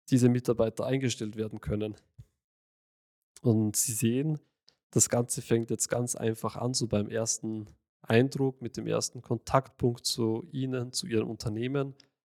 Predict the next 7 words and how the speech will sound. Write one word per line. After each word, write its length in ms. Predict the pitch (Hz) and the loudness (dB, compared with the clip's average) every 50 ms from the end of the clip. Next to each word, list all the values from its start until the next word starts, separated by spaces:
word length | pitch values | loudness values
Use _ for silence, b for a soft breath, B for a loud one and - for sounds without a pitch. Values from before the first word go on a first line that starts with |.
| _ _ _ _ _ _ | _ _ _ _ _ _
und 380 | - 113 110 110 113 113 113 | 4 6 6 6 4 2 -2
führt 400 | - - - 135 127 127 - - | -6 -2 2 2 2 2 4 4
dann 480 | 117 113 113 117 117 117 123 139 165 - _ _ _ | 4 4 4 2 -4 -8 -10 -10 -14 -16 _ _ _
schlussendlich 680 | - - - 123 113 - - 110 113 110 - 120 113 - | -10 -6 -4 -4 -2 0 0 0 0 0 -4 -10 -10 -6
bis 180 | - 120 110 - | -4 -4 -2 0
hin 200 | - 120 117 117 | 0 -2 -2 -2
zu 520 | - - - 120 113 113 113 110 107 101 | -6 -2 0 2 2 2 0 -2 -4 -6